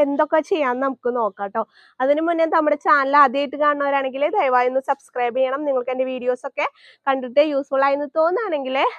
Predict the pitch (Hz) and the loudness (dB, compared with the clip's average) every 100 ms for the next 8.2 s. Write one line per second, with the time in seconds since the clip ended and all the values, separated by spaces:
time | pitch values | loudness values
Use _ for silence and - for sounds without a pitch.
0 | - 269 262 254 247 240 277 277 269 302 | -8 -4 0 2 0 -2 -4 -4 -2 -2
1 | 269 240 254 269 269 285 - - - 277 | -2 -2 -2 -2 -4 -4 -4 -10 -14 -6
2 | 285 285 311 - _ 285 277 277 269 311 | -2 4 4 2 _ 2 2 0 2 2
3 | - 262 254 240 240 240 254 269 247 247 | 2 -4 -4 -8 -4 -2 0 -2 -2 -4
4 | 233 285 320 349 415 403 320 _ _ _ | -2 0 0 0 2 2 -2 _ _ _
5 | _ _ _ _ _ _ 147 _ _ _ | _ _ _ _ _ _ _ _ _ _
6 | _ _ _ _ _ _ _ 320 359 359 | _ _ _ _ _ _ _ -6 -2 -2
7 | 359 349 349 440 370 320 294 294 320 311 | 0 2 4 6 6 6 4 4 0 0
8 | 277 | 2